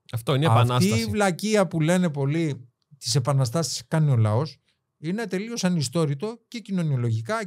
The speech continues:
Speaker 2: και πολιτιολογικά και ιστορικά, διότι ουδέποτε ο λαός από μόνος του κινήθηκε για να, ε, κάνει επανάσταση.
Speaker 1: Μμ.
Speaker 2: Ακόμα και στις πε-, περιπτώσεις οι οποίες υπάρχουν λαϊκές εξεγέρσεις, έχουν όλες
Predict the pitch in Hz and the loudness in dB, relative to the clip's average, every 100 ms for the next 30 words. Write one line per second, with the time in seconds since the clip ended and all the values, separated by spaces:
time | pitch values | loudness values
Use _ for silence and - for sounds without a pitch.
0 | - - 196 196 151 127 113 117 110 101 | -10 -4 -4 -2 -4 -4 -2 -2 -2 -4
1 | 113 220 254 262 _ - 247 240 226 185 | -6 -8 -8 -12 _ -10 -10 -6 -8 -6
2 | 123 110 110 151 143 113 87 - _ _ | -4 -2 0 2 2 0 -2 -6 _ _
3 | _ _ _ _ - 139 160 156 170 208 | _ _ _ _ -6 0 2 0 -4 -6
4 | 214 _ _ _ 143 131 131 170 - 170 | -10 _ _ _ -4 0 4 4 2 -4
5 | 127 117 151 147 117 165 156 - - 135 | -2 0 0 -2 -4 -8 -10 -14 -8 -2
6 | 131 131 120 117 127 - - 117 120 110 | 2 2 -2 -8 -10 -12 -6 -4 -2 -4
7 | 117 - _ _ _ - - - 123 123 | -4 -14 _ _ _ -20 -20 -6 -2 -2
8 | 117 110 107 95 104 - _ _ _ 110 | -2 2 2 0 -8 -16 _ _ _ -12
9 | 95 - 113 156 160 135 139 - 131 113 | -12 -12 -4 -2 0 0 -4 -4 -2 0
10 | 110 123 113 117 156 - 120 117 143 117 | 0 0 0 0 -2 0 -2 -2 -4 -4
11 | - 143 139 117 113 117 120 113 117 104 | -4 -2 0 0 0 -2 -6 -4 -2 0
12 | 147 156 143 160 147 151 127 - - 156 | 0 -2 -4 -4 -2 -4 -6 -10 -4 -2
13 | 139 117 | -2 -6